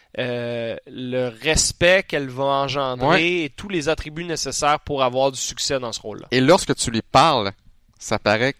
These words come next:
Speaker 2: c'est une passionnée, ça paraît qu'elle connaît ça. Et, euh, c'est drôle parce que j'ai vu une photo passer, je me souviens pas c'était quand, peut-être v'là un an,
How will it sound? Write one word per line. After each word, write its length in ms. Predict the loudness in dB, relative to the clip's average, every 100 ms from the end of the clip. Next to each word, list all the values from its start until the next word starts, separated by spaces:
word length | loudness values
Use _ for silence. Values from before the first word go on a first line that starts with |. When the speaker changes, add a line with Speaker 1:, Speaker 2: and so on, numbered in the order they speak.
| -10
Speaker 2:
c'est 200 | -10 -8
une 120 | -8
passionnée, 580 | 0 0 0 -2 -2 -6 -10 _ -16
ça 260 | -4 -2
paraît 360 | 0 2 2 -2
qu'elle 240 | -2 -4 -6 0
connaît 340 | 6 6 4
ça. 380 | 0 2 4 2 -2 _ _ _ _ _
Et, 220 | -2 2
euh, 220 | 6 6 4
c'est 160 | -2 2
drôle 200 | 6 6
parce 180 | 4 0
que 280 | 2 2 2 -4 -20 -20 -16
j'ai 200 | -4 -2
vu 80 | 0
une 80 | -2
photo 480 | 0 0 2 2 4
passer, 520 | 4 4 2 -2 -4 -6
je 120 | -10 -6
me 40 |
souviens 140 | -6 -6
pas 80 |
c'était 160 | -8 -8
quand, 140 | -10
peut-être 260 | -6 -6 -6
v'là 160 | -6 -4
un 680 | 2 4 4 2 0 -6 -4
an, 200 | -4 -4